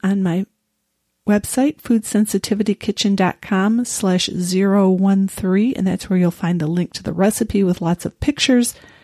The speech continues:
as well as the ingredients and amounts, as well as a transcript for this podcast. Remember, if you're listening in January twenty twenty-one, Cooking to Flourish,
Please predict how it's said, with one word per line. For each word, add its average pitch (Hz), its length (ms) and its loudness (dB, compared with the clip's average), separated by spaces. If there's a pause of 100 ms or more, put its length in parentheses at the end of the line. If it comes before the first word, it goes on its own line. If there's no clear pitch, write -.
(460)
as 202 180 -2
well 196 240 4
as 196 180 0
the 180 180 2
ingredients 160 680 0
and 156 80 2
amounts, 127 540 -2 (840)
as 170 160 0
well 175 180 2
as 196 140 2
a 180 60 2
transcript - 840 -2
for 151 240 0
this - 440 -6 (540)
podcast. - 680 -6 (1000)
Remember, 202 720 2
if - 140 -4
you're 190 100 0
listening 202 460 0
in 220 160 4
January 214 680 2
twenty 220 400 0
twenty-one, 208 680 0
Cooking 240 420 -2
to 226 100 -4
Flourish, 208 680 -2